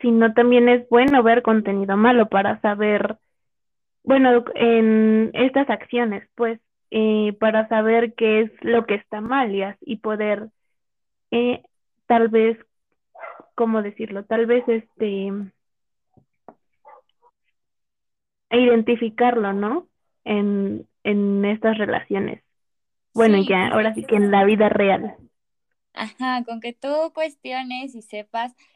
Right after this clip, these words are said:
Speaker 2: que lo que está viendo, que lo que estás viendo no está bien, yo creo que con eso basta. Y, y también si tenemos adolescentes o niñas cerca que consumen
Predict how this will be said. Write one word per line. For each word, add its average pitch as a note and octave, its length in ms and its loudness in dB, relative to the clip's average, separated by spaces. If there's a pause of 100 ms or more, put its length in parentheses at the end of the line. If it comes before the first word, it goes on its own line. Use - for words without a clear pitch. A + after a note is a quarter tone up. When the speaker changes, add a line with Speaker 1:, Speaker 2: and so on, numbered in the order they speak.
(120)
Speaker 2:
que G#3+ 120 -14
lo G#3+ 160 -12
que A3 80 -14
está A#3 300 -4
viendo, B3+ 360 -12 (360)
que A3 100 -20
lo G#3+ 80 -20
que A#3 80 -20
estás B3 220 -18
viendo C4 300 -20
no A#3 140 -16
está A#3 300 -18
bien, A3 380 -18 (500)
yo A3 120 -20
creo G#3+ 200 -20
que G#3+ 280 -14
con G3 200 -18
eso F#3+ 280 -20
basta. F#3 580 -16 (160)
Y, G3+ 320 -14
y G#3 60 -18
también G#3 360 -12
si A3+ 100 -18
tenemos F#3+ 520 -16
adolescentes F3+ 840 -12 (460)
o F3+ 180 -4
niñas G3 420 -12
cerca G3+ 680 -4 (800)
que G3 140 -18
consumen A3+ 460 -14